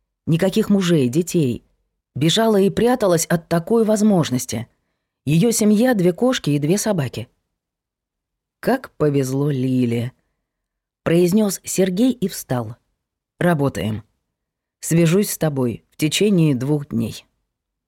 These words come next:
На следующее утро Артём в глубокой задумчивости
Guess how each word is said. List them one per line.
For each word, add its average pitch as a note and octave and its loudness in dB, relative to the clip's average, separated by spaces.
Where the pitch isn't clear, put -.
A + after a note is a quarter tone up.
На E3+ 2
следующее B3 4
утро B3+ 0
Артём G#3 0
в D3+ -4
глубокой G3 2
задумчивости F3 0